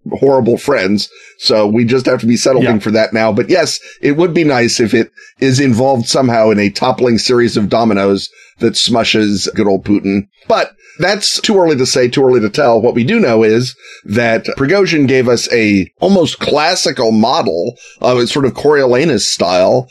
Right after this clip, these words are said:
Speaker 1: of the guy who is out there, you know, in his mind, getting it done for the motherland, looking around, nobody else is getting anything done for the motherland. He's the only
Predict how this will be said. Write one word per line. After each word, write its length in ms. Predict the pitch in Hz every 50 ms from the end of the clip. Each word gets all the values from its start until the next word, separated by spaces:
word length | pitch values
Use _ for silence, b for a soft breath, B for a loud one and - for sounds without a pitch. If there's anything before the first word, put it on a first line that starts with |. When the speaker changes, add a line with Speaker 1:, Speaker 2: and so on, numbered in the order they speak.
| B B B B _ -
Speaker 1:
of 340 | 117 117 117 113 107 104
the 80 | 117 123
guy 600 | 107 85 120 117 127 131 135 139 143 147 151 147 139 b b b b b
who 580 | - - 135 127 123 120 113 110 110 107 98 - _ _ _ _
is 200 | - 117 110 101
out 220 | 123 127 151 151 -
there, 360 | 147 139 139 135 135 139 123 -
you 80 | 127
know, 240 | 120 110 98 107 101
in 320 | 98 92 110 113 113 110 98
his 260 | 101 120 117 95 92
mind, 320 | 101 98 104 113 107 87
getting 280 | - 131 139 - 143 139
it 140 | 123 110 110
done 300 | - - 117 123 127 139
for 140 | 127 - 127
the 80 | 113
motherland, 720 | 107 110 - 180 202 185 170 170 160 156 156 160 156 151 B B B B B B _
looking 400 | - 117 117 190 196 - 185 156
around, 400 | 147 147 147 139 143 139 127 104
nobody 460 | 104 117 117 120 135 131 160 147 139
else 240 | 139 143 147 147 -
is 120 | 151 127 113
getting 300 | - 131 135 123 110 101
anything 420 | 117 135 151 151 - 165 147 147
done 200 | 143 139 139 143
for 120 | 135 -
the 100 | 139 131
motherland. 600 | 127 123 131 139 139 135 127 135 135 131 131 131
He's 220 | 127 131 127 110 -
the 160 | 113 113 110
only 480 | 113 127 131 127 131 127 123 120 117